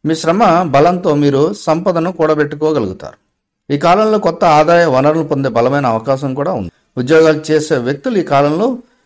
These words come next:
కొంచెం ప్రతికూల పరిస్థితులను ఎదుర్కొనే సూచనలు కనిపిస్తున్నాయి. మీకు ఈ వారం పని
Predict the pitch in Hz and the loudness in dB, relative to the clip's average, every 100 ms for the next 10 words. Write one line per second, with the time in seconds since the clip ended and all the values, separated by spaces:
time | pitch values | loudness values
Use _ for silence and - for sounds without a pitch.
0 | _ - 165 180 151 156 185 220 190 185 | _ -8 -4 -4 -2 -4 -4 -2 -2 0
1 | 160 156 156 165 139 143 135 131 143 135 | -2 -2 -6 -2 -2 -2 -4 -8 -6 -6
2 | 156 170 220 135 113 117 - 156 170 147 | -4 -4 -4 -6 -6 -10 -6 -6 -4 -4
3 | 143 143 139 139 170 180 143 | -4 -4 0 2 2 -2 -2